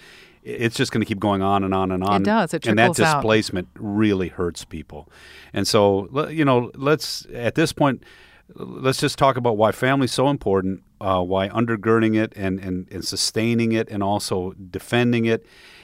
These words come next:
Speaker 1: and even trying to help out those who are trying to do their families but are up against all kinds of things. Let's make
Speaker 2: Mm-hmm.
Speaker 1: that our commitment from this program,
Speaker 2: Mm-hmm.
Speaker 1: because, uh, would you agree with me? I mean, <laughs> it would be one of the greatest blessings we could provide, not only for our children,
Speaker 2: Mm-hmm.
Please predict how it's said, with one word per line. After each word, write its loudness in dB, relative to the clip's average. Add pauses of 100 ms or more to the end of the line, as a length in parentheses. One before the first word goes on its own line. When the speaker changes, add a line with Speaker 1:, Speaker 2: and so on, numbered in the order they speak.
Speaker 1:
and -4
even -2
trying 2
to 0
help -2
out 0
those 0
who -2
are 2
trying 0
to 0
do -2
their -6
families 0
but -2
are 0
up -2
against -4
all -2
kinds -8
of -10
things. -4
Let's 0
make 0
Speaker 2:
Mm-hmm. -2
Speaker 1:
that 2
our 0
commitment -6
from -6
this -6
program, -2 (100)
Speaker 2:
Mm-hmm. -4 (100)
Speaker 1:
because, -2
uh, -12
would 4
you -2
agree 2
with 2
me? -2
I -6
mean, -2 (300)
<laughs> -20
it 0
would 0
be 0
one -2
of 0
the -4
greatest -4
blessings -4
we -4
could -12
provide, -2
not 0
only 0
for -2
our 0
children, -4
Speaker 2:
Mm-hmm. -6